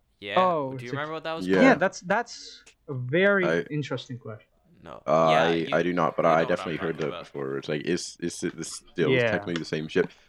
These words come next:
Speaker 3: Which actually is
Speaker 1: The
Speaker 3: interesting.
Speaker 1: Argo,
Speaker 3: I
Speaker 1: I
Speaker 3: he-,
Speaker 1: think
Speaker 3: I
Speaker 1: it
Speaker 3: heard
Speaker 1: was.
Speaker 3: this one,
Speaker 1: I might be wrong.
Speaker 3: uh, thing. I, I, I heard this one thing about, like, you know, like, i-, if, if you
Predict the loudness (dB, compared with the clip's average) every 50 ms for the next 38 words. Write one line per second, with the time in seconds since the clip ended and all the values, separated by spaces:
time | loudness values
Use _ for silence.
0 | _ _ 4 6 6 8 8 8 8 6 2 2 4 6 6 6 6 4 2 2
1 | 2 0 2 2 4 8 8 6 6 6 6 4 6 4 6 4 2 2 2 2
2 | 0 -2 -2 -4 -4 -4 -4 -4 -6 -8 -8 -10 -14 -14 _ -16 -18 -16 -16 -16
3 | -18 -18 -20 _ -4 -2 -2 -2 -2 -4 -6 -8 _ _ _ _ _ _ _ _
4 | _ -4 -4 -4 -4 -8 -12 -16 _ _ _ _ _ _ _ _ 2 4 6 8
5 | 8 6 6 0 _ _ 2 4 4 4 4 0 0 -4 -6 -4 -4 -4 -4 -4
6 | -4 -4 -6 -4 -4 -6 -10 -14 _ _ _ _ _ _ _ _ _ 4 4 6
7 | 6 6 6 6 6 6 4 4 4 0 -8 _ _ _ _ _ _ _ _ 0
8 | 4 6 8 8 8 8 6 4 4 2 0 2 2 2 4 6 4 4 4 2
9 | 0 6 6 6 6 4 0 -12 -14 -16 -18 _ _ -10 -4 2 4 6 6 8
10 | 8 6 6 6 4 2 0